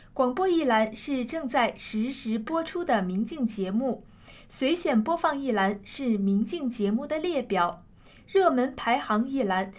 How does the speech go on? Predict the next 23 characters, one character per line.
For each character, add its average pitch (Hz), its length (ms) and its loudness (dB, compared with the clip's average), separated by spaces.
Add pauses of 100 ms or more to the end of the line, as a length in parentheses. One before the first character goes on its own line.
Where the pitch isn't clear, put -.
(140)
是 269 320 -4
明 208 300 2
镜 247 360 -2
二 339 140 6
十 - 160 -4
四 320 220 -6
小 185 240 0
时、 - 400 -4
三 359 400 0
天 320 380 -6
到 233 280 4
一 247 240 0
周 330 240 0
时 220 200 -6
间 269 240 -2
内 269 320 -2
最 311 280 -2
受 233 280 0
欢 302 340 -2
迎 202 140 0
的 269 100 -2
节 190 240 -4
目。 214 300 0